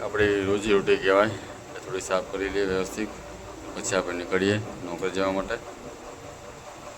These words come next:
જો, આમાં પપ્પાનો ફોટો છે, આમાં મમ્મીનો ફોટો,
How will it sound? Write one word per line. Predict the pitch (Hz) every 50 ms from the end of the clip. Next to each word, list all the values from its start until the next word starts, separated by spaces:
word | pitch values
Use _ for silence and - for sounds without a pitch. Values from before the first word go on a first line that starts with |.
| - -
જો, | 95 92 95 95 98 95 95 95 - - - - - - -
આમાં | 90 90 92 90 90 87
પપ્પાનો | - - 98 98 98 92
ફોટો | 90 95 90 98 101
છે, | 101
આમાં | 101 104 107 104 104 98 95 92 90
મમ્મીનો | 90 92 95 95 95
ફોટો, | 87 92 92 90 98 98 98 98 95